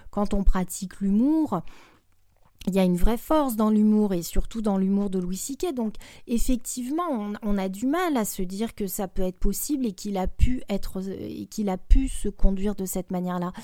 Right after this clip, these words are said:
Et après, effectivement, on est, euh, dans un monde quand même où, euh, la parole est donnée aux hommes, où tout est vu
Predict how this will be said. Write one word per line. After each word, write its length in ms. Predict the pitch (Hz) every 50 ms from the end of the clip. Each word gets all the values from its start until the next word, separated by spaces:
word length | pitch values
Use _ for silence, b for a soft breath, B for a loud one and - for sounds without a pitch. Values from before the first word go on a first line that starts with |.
| B B B B B B
Et 260 | - 214 214 226 - _ _
après, 420 | - 202 202 - - - 311 320
effectivement, 680 | 285 220 - 214 196 - - - 214 208 214 262 311 359 403 349
on 240 | 262 220 202 202 202
est, 260 | 202 208 208 208 202
euh, 500 | 185 180 175 175 175 175 180 185 190 190
dans 360 | 175 185 202 185 190 185 185
un 100 | 185 170
monde 340 | 175 185 202 226 247 233 220 -
quand 160 | - 175 170
même 340 | 180 190 226 262 285 277 247
où, 320 | 214 196 196 202 196 196
euh, 120 | 180 175 170
la 160 | 175 175 175
parole 360 | - 185 175 165 196 202 190
est 120 | 180 175
donnée 260 | 165 175 170 170 165 165
aux 240 | 165 170 180 190
hommes, 220 | 233 269 320 339 294
où 80 | 226
tout 280 | 208 - 202 190 - -
est 60 | 202
vu 400 | 180 170 185 196 220 254 269 262